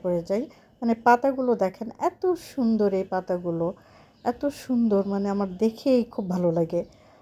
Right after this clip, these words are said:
আর এটা খেতেও মাশাআল্লাহ খুবই মজা, খুবই মজা। আমি আসলে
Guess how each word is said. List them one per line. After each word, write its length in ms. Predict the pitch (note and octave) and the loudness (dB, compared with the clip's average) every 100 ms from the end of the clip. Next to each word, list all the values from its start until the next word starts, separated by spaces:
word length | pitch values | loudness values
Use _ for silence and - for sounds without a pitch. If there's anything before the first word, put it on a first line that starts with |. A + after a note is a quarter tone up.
| - _ _ - | -20 _ _ -2
আর 260 | G3+ G3+ | 2 4
এটা 220 | G#3 G#3 | 4 0
খেতেও 440 | A#3 - A3 B3 A#3+ | -2 0 0 4 4
মাশাআল্লাহ 440 | A#3 A#3 A#3 A3+ - | 2 0 -2 -2 -4
খুবই 380 | - C#4+ B3+ C4+ | -2 0 2 2
মজা, 320 | G#3+ F3 F#3 | 2 2 0
খুবই 380 | - C4 A#3 A#3+ | -2 -4 2 2
মজা। 400 | G#3 F3+ G#3+ A3+ | 2 -2 0 0
আমি 260 | F#3+ G#3 | 0 -2
আসলে 260 | G#3 - | -4 -4